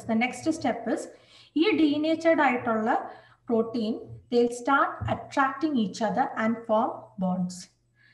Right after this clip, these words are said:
അവര് പരസ്പരം bond ഫോം ചെയ്യാൻ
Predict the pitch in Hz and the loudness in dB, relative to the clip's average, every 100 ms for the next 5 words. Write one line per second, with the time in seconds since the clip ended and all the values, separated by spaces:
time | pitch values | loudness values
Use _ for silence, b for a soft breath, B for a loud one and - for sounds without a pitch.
0 | b 208 240 320 226 208 - - 269 339 | b -4 -4 -2 -2 -2 -4 -6 -6 -6
1 | B B B 202 214 226 269 - 208 196 | B B B 0 2 2 0 0 0 0
2 | 190 269 | 0 -4